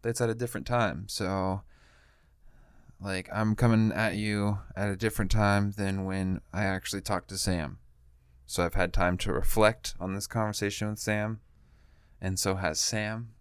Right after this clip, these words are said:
but I won't get to see how Sam has reflected on the conversation with Sam, unfortunately. <laughs> Uh, anyways, yeah,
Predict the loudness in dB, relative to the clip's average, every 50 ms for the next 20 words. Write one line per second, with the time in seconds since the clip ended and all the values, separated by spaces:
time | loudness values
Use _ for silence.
0 | _ -6 -6 -4 -2 -2 -2 -2 -4 -4 -6 -6 -6 -4 -4 -4 -4 -4 -6 -6
1 | -6 -6 -6 -4 -4 -4 -2 -2 -4 -4 -6 -6 -8 -10 -10 -10 -10 -6 -6 -6
2 | -6 -4 -6 -6 -6 -6 -6 -8 -10 -8 -8 -8 -8 -6 -6 -6 -6 -6 -6 -8
3 | -8 -6 -6 -4 -2 -2 -2 -2 -4 -6 -8 -10 -14 _ -20 _ _ -6 -6 -4
4 | -4 -2 2 2 2 2 2 0 0 0 2 2 2 0 0 -2 -4 -10 _ _
5 | _ _ _ _ _ _ _ _ _ _ _ _ _ _ _ _ _ _ _ _
6 | _ _ _ 4 8 10 10 10 10 8 4 2 -2 -12 -14 -14 -14 -12 -14 -14
7 | -8 -4 -2 -2 0 0 0 2 2 2 2 4 2 2 2 0 -2 -6 -8 _
8 | _ _ _ _ _ _ _ -10 -6 -4 -2 -2 -4